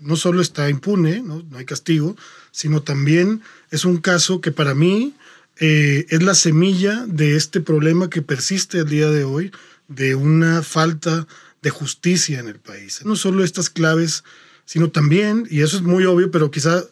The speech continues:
hasta que ya me metí lo entendí, y eso trato de plasmar en la serie, pues es uno de los eventos más representativos de la cultura de masas de este país, ¿no? O sea, eh, la sociedad,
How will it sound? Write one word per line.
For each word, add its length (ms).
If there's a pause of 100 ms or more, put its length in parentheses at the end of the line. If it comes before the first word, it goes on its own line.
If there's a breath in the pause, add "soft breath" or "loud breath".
hasta 260
que 140
ya 160
me 260
metí 400
lo 140
entendí, 540 (340 soft breath)
y 120
eso 200
trato 320
de 80
plasmar 400
en 80
la 80
serie, 320 (720 soft breath)
pues 200
es 360
uno 560 (340 soft breath)
de 120
los 220
eventos 520
más 140
representativos 420
de 80
la 80
cultura 400
de 80
masas 460
de 60
este 160
país, 360
¿no? 180
O 80
sea, 240 (480 loud breath)
eh, 460
la 240
sociedad, 680